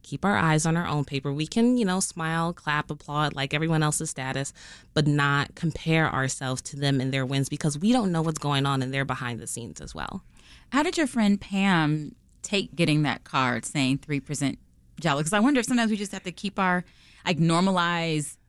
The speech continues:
Speaker 2: our feelings, but
Speaker 1: Mm-hmm.
Speaker 2: do we have to always share those feelings? Can they be negative on the people we love?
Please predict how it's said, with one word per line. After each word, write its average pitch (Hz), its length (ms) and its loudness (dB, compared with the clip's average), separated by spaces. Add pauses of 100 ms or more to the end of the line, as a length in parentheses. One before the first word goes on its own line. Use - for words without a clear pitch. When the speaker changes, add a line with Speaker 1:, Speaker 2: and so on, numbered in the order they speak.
Speaker 2:
our 156 120 0
feelings, 269 800 0
but 170 240 2
Speaker 1:
Mm-hmm. 135 80 -6
Speaker 2:
do 175 80 -2
we 180 140 0
have 175 280 -2
to 160 400 -2 (560)
always 170 340 2
share 226 340 -2
those 143 280 -4
feelings? 131 500 -6
Can 175 220 -4
they 175 160 2
be 156 200 0
negative 143 680 0
on 135 340 0
the 131 60 -2
people 147 260 -12
we 131 140 -8
love? 123 460 -2